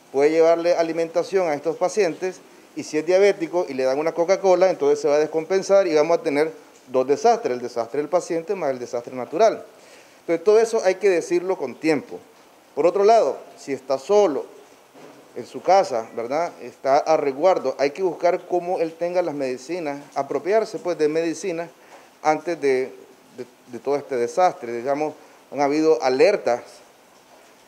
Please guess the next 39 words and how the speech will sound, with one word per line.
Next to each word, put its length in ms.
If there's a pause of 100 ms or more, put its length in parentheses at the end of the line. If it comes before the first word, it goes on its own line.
(240)
y 80
entonces 400
comienza 460
él 100
a 40
buscar 280
las 100
medicinas, 480
las 120
pone 220
en 60
una 160
bolsita 540
para 220
que 120
no 140
se 100
mojen 460 (500)
y 60
además 260
de 160
eso 160
tiene 260
que 120
provisionarse 640
de 140
agua, 420 (960)
agua 320
potable, 480
es 80
decir, 240
puede 180
ser 160
en, 120
en 100
las 140
botellas 440
de 100
agua, 360